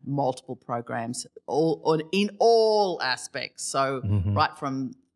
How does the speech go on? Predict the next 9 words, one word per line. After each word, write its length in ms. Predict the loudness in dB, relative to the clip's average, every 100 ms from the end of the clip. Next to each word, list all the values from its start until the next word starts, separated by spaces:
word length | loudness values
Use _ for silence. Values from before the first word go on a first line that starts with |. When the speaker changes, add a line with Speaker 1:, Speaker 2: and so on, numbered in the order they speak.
| -2
Speaker 1:
on 220 | -2 -2
stage 500 | -6 -4 -4 -4 -8
to 140 | -10
backstage, 880 | -6 -8 -8 -10 -8 -6 -8 -10 -14 _ _ _ -6
um, 280 | -4 -2
as 160 | -4 -4
well 160 | -4 -6
as 100 | -8
administration. 800 | -10 -10 -10 -10 -12 -12 -16